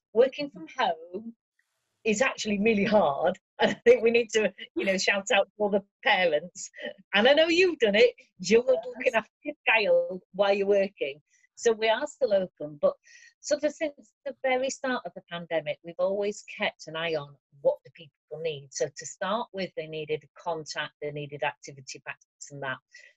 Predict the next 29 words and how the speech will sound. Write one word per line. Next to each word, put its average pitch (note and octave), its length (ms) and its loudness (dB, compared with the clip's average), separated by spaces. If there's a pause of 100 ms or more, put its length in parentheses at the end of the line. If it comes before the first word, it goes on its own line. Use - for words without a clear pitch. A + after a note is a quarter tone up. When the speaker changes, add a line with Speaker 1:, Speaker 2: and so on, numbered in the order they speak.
(240)
Speaker 1:
As G#3+ 220 0
things B3+ 300 -6
have A3 120 -4
opened G#3 420 -2
up, E3 180 0 (300)
they've F#3+ 160 -6
needed A3+ 440 -4
different F3+ 440 -10
things. C3+ 480 -12
So - 200 -6
we've D#3+ 240 -10
got G#3 280 0
families D#3+ 520 -14
who D#3 160 -10
have D3 160 -6
been D#3 240 -12
put D#3 160 -8
onto D3 460 -8 (400)
either D3+ 240 -4
shorter E3 540 0
hour D3+ 280 -2 (220)
working D3 640 -4 (120)
or D3 200 -2 (140)
furlough, C#3+ 600 2 (360)
or F3 160 4
things B3 300 -6
that - 160 -2
have F#3+ 80 -8
impacted F#3+ 720 -4